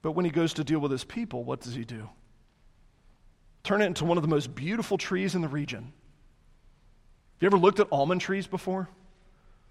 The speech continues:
They're probably the kind of analog to our cherry trees. Absolutely beautiful trees.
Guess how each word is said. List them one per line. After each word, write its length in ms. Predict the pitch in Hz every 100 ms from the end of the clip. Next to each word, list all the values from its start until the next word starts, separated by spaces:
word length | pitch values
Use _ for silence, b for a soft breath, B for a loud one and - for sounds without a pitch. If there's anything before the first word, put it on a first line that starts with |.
| _ _ - - - _
They're 140 | 175 202
probably 560 | - 220 214 202 190
the 80 | 170
kind 180 | 175 180
of 100 | -
analog 460 | 180 190 156 156 -
to 100 | -
our 180 | 151 156
cherry 400 | - 165 143 117
trees. 500 | - 104 92 - - - _ - - - _ - -
Absolutely 720 | 208 175 - 202 185 190 147
beautiful 760 | 123 104 165 208 240 202 147 131
trees. 640 | - 139 113 98 - -